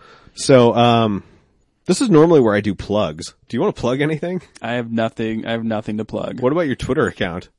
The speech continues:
Speaker 2: <laughs> If you wanna follow me, no, it's, I'm at Stadium Seating.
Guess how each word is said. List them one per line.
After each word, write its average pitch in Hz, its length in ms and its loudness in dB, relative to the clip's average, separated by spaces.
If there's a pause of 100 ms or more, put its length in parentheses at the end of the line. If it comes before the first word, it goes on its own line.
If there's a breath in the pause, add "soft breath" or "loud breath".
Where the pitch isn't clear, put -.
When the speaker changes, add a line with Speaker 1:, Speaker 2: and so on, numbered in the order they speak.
(160)
Speaker 2:
<laughs> 214 120 -6 (960 loud breath)
If 131 340 -12
you 147 160 -4
wanna 143 160 -2
follow 127 320 2
me, 113 340 -2 (380 loud breath)
no, 123 300 -2
it's, - 380 -14
I'm 131 160 -6
at 123 100 -10
Stadium 120 420 -4
Seating. 110 500 -4